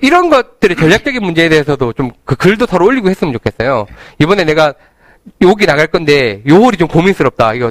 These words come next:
채-, 채-, 어떻게 해야 될지 모르겠다."는 글도 좋고, 아니면 "요렇게 채비해서 나가서 이런 효과를 봤다. 내가 이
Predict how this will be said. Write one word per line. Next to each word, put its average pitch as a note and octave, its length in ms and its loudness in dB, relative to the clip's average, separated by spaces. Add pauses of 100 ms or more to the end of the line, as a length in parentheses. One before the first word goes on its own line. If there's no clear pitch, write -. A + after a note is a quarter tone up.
채-, A#3 200 -2
채-, B3+ 120 -2 (320)
어떻게 F3 220 0
해야 - 20 4
될지 G#3+ 160 -2
모르겠다."는 D3+ 420 0
글도 F3+ 200 -2
좋고, C3+ 480 0
아니면 E3+ 340 0 (340)
"요렇게 A#3 220 0
채비해서 A3 400 -2
나가서 D#3+ 280 -2
이런 G3+ 180 0
효과를 G#3 320 -2
봤다. C3 400 -2 (460)
내가 D3 160 0
이 A3+ 180 -4